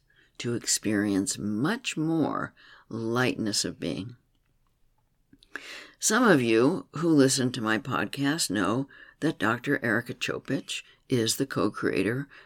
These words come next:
of Inner Bonding, but most of you who know her work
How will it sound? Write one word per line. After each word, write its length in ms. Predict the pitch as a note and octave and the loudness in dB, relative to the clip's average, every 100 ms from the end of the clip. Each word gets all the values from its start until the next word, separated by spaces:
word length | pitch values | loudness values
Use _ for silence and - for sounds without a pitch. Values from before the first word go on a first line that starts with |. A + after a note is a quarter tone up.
| - | 0
of 160 | C#3 G2+ | 0 2
Inner 220 | G#2+ G2+ | -2 -2
Bonding, 480 | C#3+ G3 A#3 - - - - - - | -2 -4 -4 -8 -14 -18 -18 -16 -4
but 200 | D#3 - _ | -4 -4 _
most 460 | D#3+ D3+ E3+ A#3+ - | 0 2 2 2 0
of 100 | F3 | 0
you 240 | A2 B2 | 2 2
who 180 | C3+ B2+ | 2 0
know 320 | A#2+ A#2+ C3+ | 2 2 2
her 240 | D#3 G#2 F#2+ | 2 0 0
work 500 | A2+ B2 F2 - | 2 2 0 -6